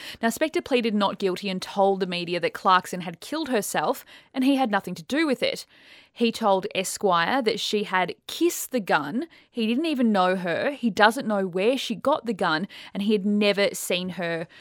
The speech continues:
before that night. He said she was loud and drunk and that she had asked for a lift home and then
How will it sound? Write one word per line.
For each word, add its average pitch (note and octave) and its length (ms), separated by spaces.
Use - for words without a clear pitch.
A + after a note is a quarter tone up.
before F#3+ 320
that E3+ 200
night. D#3 380
He A3+ 140
said F#3+ 320
she G#3 160
was F3 160
loud G#3+ 480
and G3+ 200
drunk F3+ 540
and G3 180
that F#3 140
she - 380
had G#3 180
asked G3+ 320
for G#3+ 120
a G3 60
lift F#3 320
home F#3 500
and G3 100
then F#3+ 140